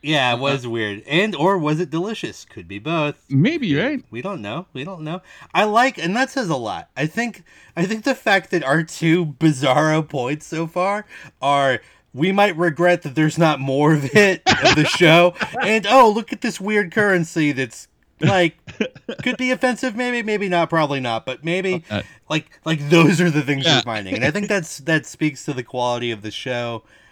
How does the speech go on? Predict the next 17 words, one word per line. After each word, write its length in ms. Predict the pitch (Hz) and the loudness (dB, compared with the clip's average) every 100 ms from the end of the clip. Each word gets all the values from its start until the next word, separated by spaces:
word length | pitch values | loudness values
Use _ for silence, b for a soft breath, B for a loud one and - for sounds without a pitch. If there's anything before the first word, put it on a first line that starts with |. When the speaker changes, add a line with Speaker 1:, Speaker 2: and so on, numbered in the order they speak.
| b | b
Speaker 2:
For 140 | 110 | -4
real. 80 | 110 | 0
Speaker 1:
Um, 440 | 117 117 110 104 - 117 | 0 0 -4 -8 -16 -10
another 320 | 127 156 160 | -4 -2 0
thing 240 | 156 151 | -2 -4
from 100 | 135 | -4
the 100 | 139 | -8
trivia, 520 | 120 151 139 139 135 - b b b _ _ _ - | -8 -6 -4 -4 -4 -6 b b b _ _ _ -12
it 220 | 139 127 | -12 -10
surpassed 560 | - 151 147 151 156 - | -6 -4 0 0 -2 -6
Stranger 480 | - 143 151 170 | -6 -4 -4 -4
Things 560 | 165 196 208 233 233 - | -6 -6 -8 -8 -14 -16
for 160 | - 131 | -12 -8
the 160 | 127 | -8
most 500 | 123 127 135 139 - | -6 -4 -4 -6 -12
viewed, 840 | 120 104 123 135 135 135 131 120 _ _ _ | -20 -14 -10 -8 -6 -6 -8 -14 _ _ _
um, 600 | 110 107 110 104 104 101 | -10 -8 -8 -10 -12 -18